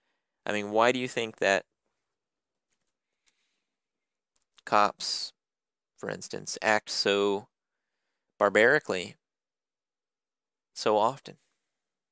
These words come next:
I mean, why do you think that they are so quick to shove people or shoot people or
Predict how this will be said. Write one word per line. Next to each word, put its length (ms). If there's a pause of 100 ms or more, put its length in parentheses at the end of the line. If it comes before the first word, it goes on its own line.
(1900)
I 80
mean, 100
why 200
do 60
you 80
think 280
that 160
they 480 (3250)
are 80
so 180
quick 280
to 340 (880)
shove 340
people 300
or 260
shoot 340
people 340
or 540